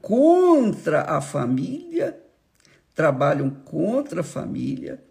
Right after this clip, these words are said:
apoiam os movimentos rebel-, rebeldes, não é verdade? Mas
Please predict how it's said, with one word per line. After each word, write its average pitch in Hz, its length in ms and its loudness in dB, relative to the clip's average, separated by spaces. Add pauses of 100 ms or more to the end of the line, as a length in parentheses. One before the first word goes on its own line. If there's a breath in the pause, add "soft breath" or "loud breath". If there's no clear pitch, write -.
(540)
apoiam 240 1300 2
os 147 160 -2
movimentos 151 1400 -4 (380 soft breath)
rebel-, 143 640 -2
rebeldes, 180 1000 0
não 110 120 -6
é 107 40 -8
verdade? 101 640 -10 (300)
Mas 339 760 -2